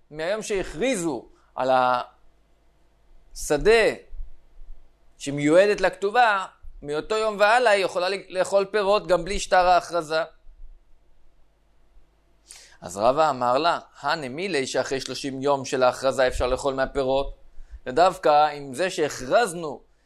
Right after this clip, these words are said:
וזה שנתנו לך כוח לגבות מהשדה והכרזנו על השדה הזאת, היה על פי שטר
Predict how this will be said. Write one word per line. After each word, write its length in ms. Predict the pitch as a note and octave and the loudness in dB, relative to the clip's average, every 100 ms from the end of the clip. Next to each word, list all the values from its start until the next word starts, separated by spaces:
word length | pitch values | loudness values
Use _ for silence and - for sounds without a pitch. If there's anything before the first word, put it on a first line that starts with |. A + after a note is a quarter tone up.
| - - | -18 -8
וזה 180 | C#3 F3+ | -6 -2
שנתנו 600 | G3 F3+ E3+ F#3 F#3+ F3+ | 2 0 0 -2 0 0
לך 160 | D#3+ | 0
כוח 320 | - A3 F#3 | 2 4 4
לגבות 360 | F3 C#3+ F#3 G3+ | 0 -2 -2 -2
מהשדה 420 | F#3 D#3+ E3+ F3 F3+ | -2 -2 -2 -2 2
והכרזנו 580 | E3 D#3 D3 B3 A3+ G#3+ | 2 4 4 4 2 -2
על 80 | F3 | -4
השדה 320 | E3 D#3+ E3 | -4 0 0
הזאת, 240 | D3 E3 | -2 -2
היה 260 | D#3+ F#3 F#3 | 2 4 4
על 100 | E3+ | 0
פי 200 | F#3+ G3 | -6 -10
שטר 380 | - G3 F#3 | -2 -2 -2